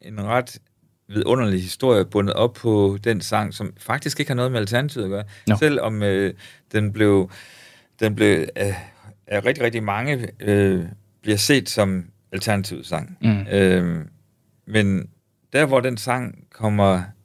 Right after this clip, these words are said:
Speaker 1: ind i blodet, øh, i mig, det er til åbningsarrangementet for det store L G B T-arrangement, der hed World Out Games i to tusind og ni.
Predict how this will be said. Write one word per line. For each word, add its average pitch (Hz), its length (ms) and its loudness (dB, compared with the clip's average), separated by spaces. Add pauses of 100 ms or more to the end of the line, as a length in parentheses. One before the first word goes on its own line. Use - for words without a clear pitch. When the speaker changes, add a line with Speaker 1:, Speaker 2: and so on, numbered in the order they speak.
Speaker 1:
ind 120 220 2
i 92 60 2
blodet, 98 500 4 (200)
øh, 90 480 2 (420)
i 101 120 -16
mig, 95 340 -2 (640)
det 127 320 2
er 104 360 0 (560)
til 101 400 2 (760)
åbningsarrangementet 95 1200 0
for - 140 -6
det 113 140 -2
store 127 460 2
L 101 140 -4
G 92 40 -10
B - 20 -14
T-arrangement, 92 680 -2
der 98 80 2
hed 98 180 2
World 101 240 2
Out 98 220 2
Games 92 320 -6
i 92 100 -18
to 98 200 -12
tusind 98 300 -10
og 90 60 2
ni. 101 260 -2